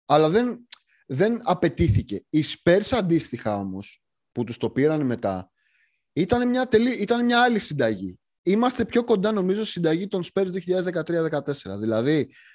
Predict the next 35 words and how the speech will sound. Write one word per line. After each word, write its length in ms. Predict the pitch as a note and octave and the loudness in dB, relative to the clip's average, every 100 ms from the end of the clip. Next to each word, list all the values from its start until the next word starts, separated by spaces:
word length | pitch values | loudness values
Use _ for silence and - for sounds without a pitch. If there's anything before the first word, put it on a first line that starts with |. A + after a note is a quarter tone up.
| _ _ _ _ | _ _ _ _
ότι 240 | A#2 A2+ A2+ | -4 -4 0
θα 240 | B2 B2 | 4 6
έχω 540 | D#3+ F3 E3+ C#3+ - - | 4 4 4 4 0 -2
έναν, 720 | C3+ D3+ D3+ C3+ A#2 G#2 - _ | 2 4 4 2 2 -2 -8 _
στην 180 | - A#2 | -8 -2
περίπτωση 340 | B2 B2+ A2+ | -2 -2 -4
των 140 | A2 G#2+ | -2 2
Bucks, 440 | A#2+ A2 - - - _ - _ _ _ _ _ _ | 2 0 -6 -12 -16 _ -20 _ _ _ _ _ _
α-, 120 | A#2+ - | -2 0
αδιανόητο 600 | B2 B2+ A#2+ C3 A#2+ A2+ | 2 2 2 2 0 -2
παίχτη 420 | A2 A2+ - F2+ | -2 -4 -6 -6
και 100 | - | -2
γύρω 320 | B2+ G#2+ C3+ B2+ | 0 2 0 0
του 120 | A2 | -4
θα 120 | G2+ | -12
χτίσω, 560 | - G#2+ G2+ A2+ E3+ - _ _ _ _ | -8 -8 -4 -4 -4 -6 _ _ _ _
ή 180 | G3+ C4 | -2 -2
στην 200 | - G3 | 0 2
περίπτωση, 540 | F3+ F3+ A3+ G#3+ - | 2 2 0 -4 -2
ξέρω 180 | F#3+ F#3 | -2 0
εγώ, 220 | E3 G3 | 0 -2
των, 260 | F#3 E3 D3+ | 0 0 2
ε, 560 | C#3 C3 B2 A#2 A2 G#2+ G#2 G2+ - _ | 2 2 2 2 0 -2 -8 -12 -16 _
του 120 | C3 - | -6 0
Phoenix 280 | D3+ C#3+ A#2+ - - | 2 2 -2 -6 -8
ή 100 | C#3 | -4
του 140 | D3+ | 0
Miami, 520 | C#3 A#2+ A#2+ A#2+ C3 A#3 - _ _ _ _ | 2 2 2 2 0 -2 -8 _ _ _ _
θα 240 | - F3 A3 | 0 2 4
έχω 200 | A#3+ G3+ | 4 2
δύο 240 | F3+ A3 | 2 0
παίχτες 680 | A3 G#3 - D#3 A#2+ - - | 2 -2 0 0 0 -4 -6
οι 160 | - C#3+ | 2 4
οποίοι 400 | C#3+ F3 F#3+ F3 | 4 2 0 2
είναι, 480 | F#3+ F#3+ C#3+ A2+ | 2 4 4 2